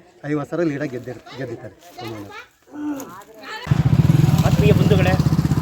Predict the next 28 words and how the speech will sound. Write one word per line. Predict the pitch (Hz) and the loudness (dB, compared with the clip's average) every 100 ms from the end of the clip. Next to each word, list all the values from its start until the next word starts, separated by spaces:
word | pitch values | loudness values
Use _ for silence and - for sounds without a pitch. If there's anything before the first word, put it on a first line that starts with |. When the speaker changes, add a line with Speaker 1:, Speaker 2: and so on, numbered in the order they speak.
| - | 0
Speaker 2:
ಇವತ್ತು | 190 - | 0 0
ನಾವು | - - - - - | -2 -2 -2 -2 0
ತುಮಕೂರು | - - - | 0 0 2
ಜಿಲ್ಲೆಯ | 202 190 | 2 2
ತುಮಕೂರು | 185 165 165 - | 0 0 0 0
ತಾಲೂಕಿನ | 185 175 170 - 92 196 - - - - | 2 0 0 -2 -4 -4 -6 -6 -8 -6
ಬೆಳ್ಳಳ್ಳಿ | 160 208 220 | -2 2 2
ಗ್ರಾಮದಲ್ಲಿದ್ದೀವಿ. | 180 180 175 165 156 180 180 - - - | 2 0 -2 -4 -4 -4 -6 -6 -6 0
ಈ | |
ಒಂದು | 190 196 | 0 2
ಈ | |
ಗ್ರಾಮಕ್ಕೆ | 175 180 208 - | 0 0 0 0
ಬಂದಾಗ | 175 190 196 185 175 147 | 0 0 2 2 2 0
ನೋಡಿದ್ರೆ | 165 196 190 | 0 2 4
ಎಲ್ಲೆಲ್ಲೂ | 156 135 151 185 208 202 | 2 0 -4 -2 0 0
ಸಹ | - 185 170 | -2 -2 -2
ಬಿ | 170 | 0
ಜೆ | 175 | -2
ಪಿ | 185 180 | 0 0
ವಾತಾವರಣ. | 147 170 170 156 160 - - - - 160 | 0 0 0 0 -4 -8 -10 -10 -8 -6
ಬಿ | |
ಜೆ | 185 202 | 0 0
ಪಿ | 196 196 | 2 0
ಅಭ್ಯರ್ಥಿ | 202 190 - 190 | 0 -2 -2 -2
ಗೆಲ್ಲಿಸುವಲ್ಲಿ | 170 185 180 175 | -2 -2 -2 -4
ಇಲ್ಲಿನ, | 160 175 | -4 -4
ಇಲ್ಲಿನ | 170 175 180 175 | -2 -2 -2 -4
ಊರಿನ | 151 170 185 | -4 -2 -2